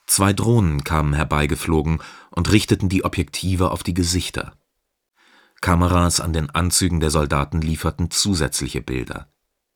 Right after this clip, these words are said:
Sämtliches Filmmaterial wurde live in die Datennetze der Erde eingespeist. Chatzkel hatte nichts zu verbergen,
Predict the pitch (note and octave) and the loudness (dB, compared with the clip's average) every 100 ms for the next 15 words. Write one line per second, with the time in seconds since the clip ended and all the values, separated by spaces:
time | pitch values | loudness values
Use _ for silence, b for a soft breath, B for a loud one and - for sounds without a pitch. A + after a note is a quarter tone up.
0 | B B B B B B G2 A#2 C#3+ C3+ | B B B B B B 4 4 6 2
1 | B2 - - A#2 F#2 E2 E2+ E2+ E2+ F#2 | 2 0 4 4 6 2 2 4 4 4
2 | F#2+ E2+ E2+ D#2 D2+ D2 - - F2+ D#2+ | 2 0 2 2 2 0 -4 -6 -6 -4
3 | D#2+ D2 - D#2+ D#2 - F2 F2 - F2+ | -2 -4 -2 -4 -2 -2 -2 -2 -2 -2
4 | E2+ - E2+ D#2 D2 - - - - - | -2 -4 -4 -6 -6 -8 -6 -8 -6 -8
5 | - - _ _ _ _ _ _ b b | -8 -14 _ _ _ _ _ _ b b
6 | b b b b - G#2+ - - A#2+ A2 | b b b b 2 2 2 2 4 4
7 | G#2+ F2 - - - F2+ G2 F2 G#2+ F#2 | 2 2 0 -2 0 0 0 2 0 0
8 | D2+ | -2